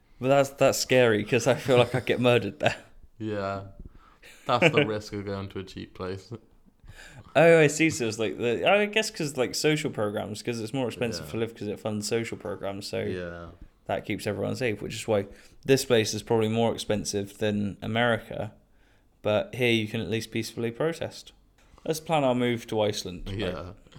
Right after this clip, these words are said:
Speaker 1: how much is it gonna cost me to smoke?
Speaker 2: Um, the average pack of cigarettes, um, Marlboros, would cost you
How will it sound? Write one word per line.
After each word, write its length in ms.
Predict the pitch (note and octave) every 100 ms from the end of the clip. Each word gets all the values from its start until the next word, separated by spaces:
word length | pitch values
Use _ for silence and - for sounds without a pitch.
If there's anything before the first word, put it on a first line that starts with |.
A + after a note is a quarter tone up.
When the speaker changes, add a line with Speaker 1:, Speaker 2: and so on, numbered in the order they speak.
| - - - - _ _ _ _ _ _
Speaker 1:
how 180 | B2 C3+
much 280 | C3+ B2+ -
is 80 | A#2
it 80 | A2
gonna 160 | A2
cost 180 | A2 G#2+
me 100 | G2+
to 60 | G2+
smoke? 260 | - F2 - _ _ _ _ _ _ - - - _ -
Speaker 2:
Um, 580 | A2 A#2 A#2+ B2 B2 - G#2+
the 100 | C3
average 360 | C3+ D3 C#3
pack 240 | D3 C#3 C#3+
of 100 | B2+
cigarettes, 920 | - A#2+ F#2+ F#2 G2+ - - - - -
um, 680 | G#2 G#2 G2+ G2 G2 F#2+ F2+ _ _ _ _ _ _ _ G#2+
Marlboros, 840 | G#2+ G#2 G2 F#2 F#2 G2 - - -
would 640 | G#2 G#2 G2+ G2 G2 F#2
cost 380 | - G#2 G2+ -
you 300 | G#2 G2+